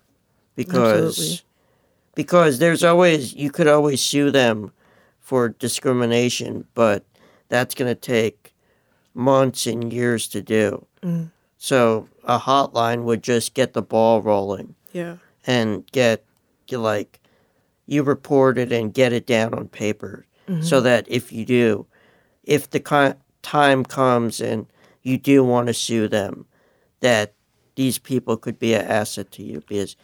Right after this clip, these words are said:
Speaker 1: you reported it to them.
Speaker 2: Right. Especially these big companies that don't seek, like, they don't have any repercussions for their actions because they're
Speaker 1: Mm-hmm.
Speaker 2: so big. They
Speaker 1: Mm-hmm.
Speaker 2: have lawyers, they have the money,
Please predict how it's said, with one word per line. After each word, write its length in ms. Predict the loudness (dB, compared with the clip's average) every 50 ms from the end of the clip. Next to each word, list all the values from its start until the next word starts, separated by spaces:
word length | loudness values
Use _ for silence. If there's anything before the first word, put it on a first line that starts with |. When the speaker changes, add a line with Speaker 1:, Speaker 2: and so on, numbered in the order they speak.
| _ _ _ _ -10
Speaker 1:
you 160 | -8 -6 -4
reported 600 | -4 -4 -4 -6 _ -4 -4 -2 -2 -4 -6 -8
it 200 | -8 -12 -12 _ -14
to 100 | -14 -12
them. 220 | -12 -14 -14 -16 _ _ _ _ _ -10
Speaker 2:
Right. 300 | -10 -10 -10 -10 -14 -16 _ _ _ _ _ _ _ _ _ _ _ -10
Especially 440 | -8 -6 -4 -2 -2 0 0 0 2
these 180 | 2 2 0 0
big 200 | 0 0 -2 0
companies 540 | -2 -4 -4 -4 -2 -2 -2 -2 -2 -4 -6
that 280 | -6 -4 -4 -4 -6 -8 _ _ _ _ _ _ _ _ _ _ _ _ _ _ _ -2
don't 300 | 0 0 0 0 -4 -8 _ _ _ _ -12
seek, 400 | -6 -2 0 0 0 0 -2 -6 _ _ -6
like, 240 | -6 -6 -6 -4 _
they 80 | 0 0
don't 180 | 2 0 0
have 260 | -2 -2 -4 -4 -4 -4
any 240 | -4 0 0 2 2
repercussions 540 | 0 0 -2 -6 -8 -6 -6 -4 -4 -4 -4
for 120 | -4 -4 -4
their 120 | -4 -4
actions 340 | -6 -8 -8 -8 -8 -10 -6
because 280 | -2 -2 0 0 0 0
they're 120 | 0 0
Speaker 1:
Mm-hmm. 40 | 0 0
Speaker 2:
so 140 | 0 0
big. 320 | 2 2 2 2 2 0 -4 _ -20 -20 -20 -18 -14
They 60 | -12
Speaker 1:
Mm-hmm. 140 | -8 -6 -4 -4 -2
Speaker 2:
have 180 | -2 -4 -2
lawyers, 600 | 0 0 2 4 4 4 4 4 2 2 0 -2
they 100 | -4 -6
have 200 | -6 -6 -8 -10
the 80 | -8 -4
money, 540 | -2 2 2 4 4 6 6 4 4 2